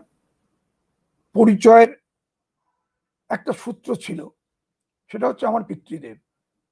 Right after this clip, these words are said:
তিনি কাশীকান্ত মৈত্রকে অত্যন্ত ভালোবাসতেন,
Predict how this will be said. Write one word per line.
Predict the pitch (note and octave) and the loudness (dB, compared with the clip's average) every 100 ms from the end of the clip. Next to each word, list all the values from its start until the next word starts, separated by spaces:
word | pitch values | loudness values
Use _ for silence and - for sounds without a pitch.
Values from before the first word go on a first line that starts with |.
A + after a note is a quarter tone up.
| _ | _
তিনি | - A3 | -10 -8
কাশীকান্ত | G#3 A3 - D4+ B3 | -6 -8 -10 -14 -14
মৈত্রকে | B3 G#3 - G#3 - | -14 -14 -14 -16 -14
অত্যন্ত | G3 _ A#3 C4 - | -14 _ -20 -16 -10
ভালোবাসতেন, | C3+ - - - - | -8 -6 -8 -10 -10